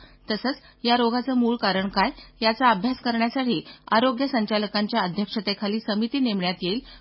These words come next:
असंही मंत्री सावंत यांनी यावेळी सांगितलं. दाट लोकसंख्येच्या ठिकाणी या रोगाचं प्रमाण अधिक असतं, त्यामुळे ही समिती मुंबईत विशेष अभ्यास करून आपला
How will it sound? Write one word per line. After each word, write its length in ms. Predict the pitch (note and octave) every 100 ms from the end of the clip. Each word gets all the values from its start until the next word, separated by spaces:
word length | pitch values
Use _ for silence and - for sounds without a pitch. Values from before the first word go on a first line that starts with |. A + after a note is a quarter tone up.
| -
असंही 300 | A3 C4 C4
मंत्री 320 | A#3 G3 A3
सावंत 360 | G#3+ F#3 G#3+
यांनी 280 | A#3 G#3 G3+
यावेळी 280 | G#3 D#3+ D#3
सांगितलं. 440 | - E3 D#3+ E3 - - - _
दाट 300 | G#3+ A3+ -
लोकसंख्येच्या 640 | B3 A#3 B3+ A#3+ A3+ A3+ A3+
ठिकाणी 420 | A3+ G#3 G3+ A3
या 140 | B3 G#3+
रोगाचं 380 | F#3+ F#3 G3+
प्रमाण 320 | A3+ G3+ G3+ G3+
अधिक 280 | F#3 F#3 A3+
असतं, 240 | F#3+ - C#4+ - - -
त्यामुळे 300 | A#3+ B3+ C4
ही 200 | A#3 A#3+
समिती 380 | A#3 A3 A3 A#3+
मुंबईत 460 | A#3 G#3 G#3+ A#3
विशेष 400 | G#3+ G3+ A#3+ B3 -
अभ्यास 380 | F3+ G#3+ G#3 -
करून 240 | A#3+ F3 C4+ - -
आपला 300 | G3+ A3 B3+